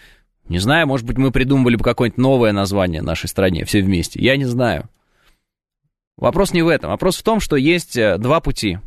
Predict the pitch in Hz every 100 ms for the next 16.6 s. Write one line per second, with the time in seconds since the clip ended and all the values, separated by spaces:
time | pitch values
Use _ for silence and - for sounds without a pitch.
0 | - _ _ - 127 139 147 - 156 175
1 | 196 165 101 - _ 127 143 143 139 131
2 | 117 113 113 110 143 139 123 113 117 113
3 | 110 - - - - 98 _ _ _ _
4 | _ _ _ _ 120 135 143 147 160 156
5 | 165 156 110 71 - _ 123 120 143 160
6 | 143 - 117 104 107 101 92 95 85 87
7 | 85 82 95 - 120 135 131 123 123 123
8 | 120 - 151 - - 113 147 127 127 139
9 | 117 107 104 104 127 107 98 98 101 92
10 | 95 87 - _ _ _ _ _ _ _
11 | _ _ - 123 143 214 226 175 135 185
12 | 185 180 160 135 147 151 - 123 - 101
13 | 104 165 160 117 113 127 110 104 104 107
14 | 101 104 113 - - 95 95 92 - -
15 | 110 - 127 - 131 131 - 120 107 117
16 | 117 101 120 120 113 101